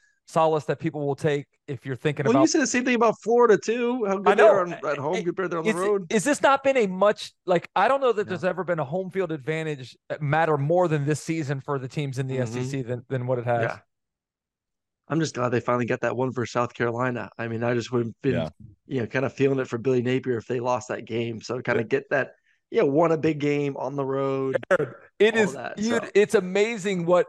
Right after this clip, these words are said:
Speaker 1: beating a two-win team will do for your fan base's optimism.
Speaker 2: <laughs>
Speaker 1: Like, you know,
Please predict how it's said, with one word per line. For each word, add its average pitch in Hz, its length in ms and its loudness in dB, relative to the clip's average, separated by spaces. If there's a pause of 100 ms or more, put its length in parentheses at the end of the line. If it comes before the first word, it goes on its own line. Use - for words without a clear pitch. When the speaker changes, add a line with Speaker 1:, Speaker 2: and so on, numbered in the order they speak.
(140)
Speaker 1:
beating 196 420 -4 (120)
a 156 100 2
two-win 180 640 -4
team 170 500 -2
will 151 120 0
do 160 240 -2
for 156 160 -8
your 151 160 -4
fan 160 300 0
base's 143 380 -2
optimism. 131 800 -4
Speaker 2:
<laughs> - 60 -20
Speaker 1:
Like, 143 320 0
you 165 100 2
know, 156 160 4